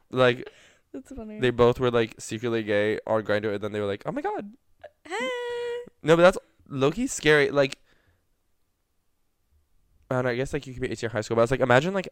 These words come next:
Speaker 1: being on Grindr in high school, and then you, like, see, like, your classmate. <gasps> I remember I saw one of my teachers on Grindr.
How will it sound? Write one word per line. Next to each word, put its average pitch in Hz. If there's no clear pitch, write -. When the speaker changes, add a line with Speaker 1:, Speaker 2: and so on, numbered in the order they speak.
Speaker 1:
being 131
on 131
Grindr 123
in 120
high 120
school, 123
and 113
then 113
you, 113
like, 110
see, 131
like, 113
your 127
classmate. 127
<gasps> -
I -
remember 120
I 139
saw 101
one 120
of 110
my 101
teachers -
on -
Grindr. -